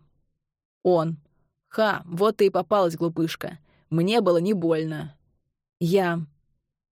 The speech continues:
Отлично, потому что я извинилась для проформы. Хан Уэллс, вас вызывают в кабинет директора. Я вскидываю голову и обнаруживаю, что все четверо моих друзей радостно ухмыляются. Декс,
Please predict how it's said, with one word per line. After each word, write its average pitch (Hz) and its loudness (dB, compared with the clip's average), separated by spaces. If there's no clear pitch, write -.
Отлично, 202 -2
потому 202 0
что - -8
я 190 0
извинилась 226 0
для 240 0
проформы. 156 -4
Хан 262 0
Уэллс, 226 0
вас 196 0
вызывают 220 0
в - -16
кабинет 226 -2
директора. 170 0
Я - 0
вскидываю 165 -2
голову 254 0
и - -4
обнаруживаю, 170 -4
что - -4
все 165 -2
четверо 175 -2
моих 165 -2
друзей 165 0
радостно 208 -2
ухмыляются. 180 -2
Декс, 180 -2